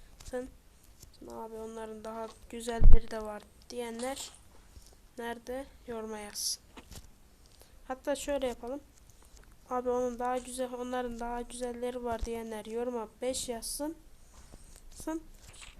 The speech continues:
Abi ondan güzeli yok diyenler, diyenler, diyenler bir yazsın. Ya da evet bir yazsın evet. Şu M dört şeyin yerini değişelim. M dört severim.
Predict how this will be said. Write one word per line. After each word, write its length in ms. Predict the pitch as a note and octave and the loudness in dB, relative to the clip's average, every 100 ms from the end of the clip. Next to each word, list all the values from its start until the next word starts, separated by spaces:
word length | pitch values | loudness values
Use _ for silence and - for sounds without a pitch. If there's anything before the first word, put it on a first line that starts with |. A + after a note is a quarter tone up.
| - - | -14 -4
Abi 300 | B3 B3 B3 | -2 0 0
ondan 520 | B3 B3+ B3+ C4 B3+ | 0 0 0 0 -2
güzeli 420 | A#3+ B3 A#3+ A#3+ | -2 -2 -2 0
yok 200 | B3+ C4 - | 0 0 -6
diyenler, 640 | B3 A#3+ A#3 B3+ D#4 - - - - - - | -6 -4 -4 -6 -6 -10 -20 -20 -20 -18 -12
diyenler, 560 | A#3 A#3+ C4 C#4+ - - - - | -10 -6 -6 -6 -8 -8 -8 -12
diyenler 340 | A#3 B3+ C4+ C4 | -8 -6 -8 -8
bir 140 | A#3+ A#3 | -8 -6
yazsın. 540 | G#3+ G3+ - - G#3 - - - - - - - - - - | -8 -6 -4 -4 -8 -18 -20 -20 -20 -20 -20 -20 -20 -20 -16
Ya 100 | C4 | -10
da 160 | B3+ - - - - - - - - - | -6 -6 -8 -20 -18 -16 -16 -14 -8 -4
evet 140 | A#3+ - B3+ | -2 -2 -4
bir 100 | A3+ | -4
yazsın 340 | G#3 - - | -4 -4 -6
evet. 200 | G3+ - - - - - - - - - - - - - - | -8 -6 -2 2 2 0 -4 -20 -20 -20 -20 -20 -16 -6 -6
Şu 120 | A3 | -6
M 200 | G#3 G#3 | -10 -12
dört 320 | G#3 - G#3+ | -14 -16 -18
şeyin 220 | - G#3 | -16 -16
yerini 340 | G#3 G#3 G#3 G#3 | -12 -12 -12 -16
değişelim. 400 | G#3 G#3 G#3+ A3 | -16 -16 -16 -16
M 240 | G#3 G3 | -16 -16
dört 160 | G#3 - | -16 -16
severim. 400 | - G3+ G3+ | -14 -14 -14